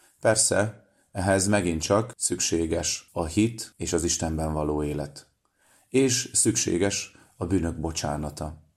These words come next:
Tehát előttünk áll egy olyan perspektíva, egy olyan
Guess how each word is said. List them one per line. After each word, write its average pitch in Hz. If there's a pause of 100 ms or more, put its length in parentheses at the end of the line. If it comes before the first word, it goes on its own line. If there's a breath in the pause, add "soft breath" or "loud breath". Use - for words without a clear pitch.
(640 soft breath)
Tehát 92 (540)
előttünk 117
áll 107
egy 98
olyan 90
perspektíva, 117 (460)
egy 87
olyan 85